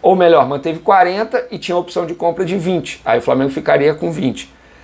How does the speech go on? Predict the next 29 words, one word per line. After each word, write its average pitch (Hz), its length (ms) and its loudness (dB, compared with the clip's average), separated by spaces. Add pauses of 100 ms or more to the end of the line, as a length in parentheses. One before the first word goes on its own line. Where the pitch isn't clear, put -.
(200)
Nessa 214 340 4
opção 175 300 -2
de 143 100 -8
compra, 180 540 0 (480)
o 180 420 2
Grupo 151 300 -2
City - 260 -8
tem 185 120 -4
que 190 140 -4
exercer 170 420 2
até 170 140 2
o 170 60 2
dia 170 140 0
trinta 180 260 -2
e - 20 4
um. 147 120 2
Porém, 190 340 2
o 185 40 -4
Flamengo 165 360 -2
já 160 120 0
tem 156 140 -4
informação 151 480 -2
que 147 100 -8
o 151 40 -6
Grupo 147 260 -4
City 151 300 -6
não 170 340 2
irá 156 220 6
exercer 139 480 -4